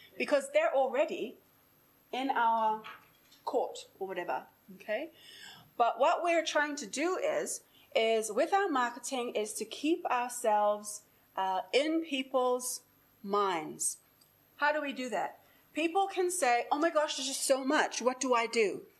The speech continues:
Okay, I can't do everything." And that's right, you can't. So the best thing to do is to choose maybe two or three things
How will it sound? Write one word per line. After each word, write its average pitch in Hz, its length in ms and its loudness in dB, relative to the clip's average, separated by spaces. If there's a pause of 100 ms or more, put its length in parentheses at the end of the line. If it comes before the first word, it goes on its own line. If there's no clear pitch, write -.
(180)
Okay, - 180 -4
I 247 40 4
can't 311 380 2
do 311 160 0
everything." 247 800 -2 (420)
And 240 120 2
that's 269 220 0
right, 254 260 4
you 262 120 0
can't. 226 520 0 (640)
So 254 420 2 (220)
the 208 80 -2
best 247 280 2
thing 381 200 4
to 392 120 -2
do 226 420 0
is 226 200 0
to 262 100 -8
choose 254 520 -4
maybe 226 440 -8
two 339 200 -4
or 349 120 0
three 320 340 -4
things 185 600 -6